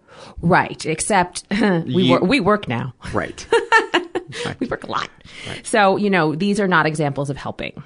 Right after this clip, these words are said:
Speaker 1: Caring for children to whom you contributed genetic material. Not helping. Buying food that no one but you wants to eat.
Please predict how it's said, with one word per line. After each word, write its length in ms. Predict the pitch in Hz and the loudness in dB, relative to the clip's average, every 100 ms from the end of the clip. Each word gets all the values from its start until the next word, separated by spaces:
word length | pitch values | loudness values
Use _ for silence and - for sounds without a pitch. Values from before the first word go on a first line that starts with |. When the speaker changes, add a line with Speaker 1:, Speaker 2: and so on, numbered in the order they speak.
| - | -10
Speaker 1:
Caring 320 | - 180 180 | 0 2 2
for 140 | 185 196 | 0 -2
children 440 | - 175 160 156 | 0 0 0 -2
to 40 | 156 | -2
whom 200 | 156 170 | -2 0
you 100 | 170 | 0
contributed 580 | 175 165 160 131 147 139 | -2 -4 -4 -2 -2 -4
genetic 340 | 139 131 127 | -4 -4 -4
material. 500 | 190 302 392 - - - _ _ _ _ - - | -4 0 0 0 -4 -12 _ _ _ _ -14 -8
Not 100 | 170 | -2
helping. 300 | 233 - - _ - - _ _ - | -2 -2 -12 _ -20 -20 _ _ 0
Buying 300 | 156 175 175 | 2 2 0
food 300 | - 180 175 | 2 0 0
that 100 | 151 | -2
no 200 | 147 151 | -2 0
one 160 | 175 | -2
but 100 | 202 | -4
you 140 | 196 180 | -2 0
wants 240 | 160 - | 0 -2
to 120 | - | -4
eat. 260 | 349 - - | -4 -4 -10